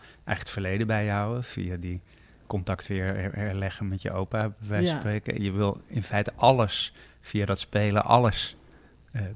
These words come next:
Speaker 1: kunnen doen of kunnen voorstellen in ieder geval zo. Er moet een soort ontploffing van binnen zijn als je dat allemaal, <laughs> allemaal tegelijk zo'n soort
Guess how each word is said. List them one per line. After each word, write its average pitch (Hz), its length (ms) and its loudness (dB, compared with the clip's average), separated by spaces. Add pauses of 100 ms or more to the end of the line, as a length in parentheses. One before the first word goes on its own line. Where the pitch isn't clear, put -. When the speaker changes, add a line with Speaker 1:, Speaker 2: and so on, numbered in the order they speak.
Speaker 1:
kunnen 110 280 2
doen 113 200 4
of 131 120 0
kunnen 101 200 2
voorstellen 120 500 2
in 117 60 2
ieder 110 200 0
geval 101 240 -4
zo. 101 120 -4 (600)
Er 104 100 -2
moet 107 60 2
een 110 80 2
soort 95 260 -4 (260)
ontploffing 131 580 2
van 104 140 -2
binnen 98 220 0
zijn 95 240 -2
als 92 140 -6
je 104 80 0
dat 101 120 0
allemaal, 104 300 0 (500)
<laughs> - 400 -18
allemaal - 320 0
tegelijk - 680 -4 (320)
zo'n 107 280 0
soort - 360 -2